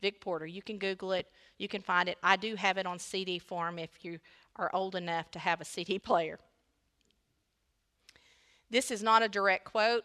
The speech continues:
This is Susan's summation of Vic. Imagination is the picture part of your soul. It's the picture part of your soul.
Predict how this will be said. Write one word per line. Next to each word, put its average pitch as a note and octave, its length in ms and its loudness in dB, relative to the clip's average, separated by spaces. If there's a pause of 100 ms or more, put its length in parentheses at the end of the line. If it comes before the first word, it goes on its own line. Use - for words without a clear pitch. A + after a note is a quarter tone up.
(140)
This - 180 -12
is F#3+ 80 -10
Susan's F#3+ 480 -6
summation E3+ 720 -4
of D#3+ 160 -8
Vic. D3 340 -14 (1120)
Imagination B3+ 1160 6
is F#3+ 220 0
the E3+ 100 -4
picture - 600 -2
part G#3 580 2
of F#3+ 160 0
your F3+ 160 -6
soul. D3+ 520 -6 (1600)
It's - 160 -10
the G3 120 2 (120)
picture B3 560 0
part G#3+ 440 4
of G3 140 0
your F#3+ 120 -6
soul. F3 420 2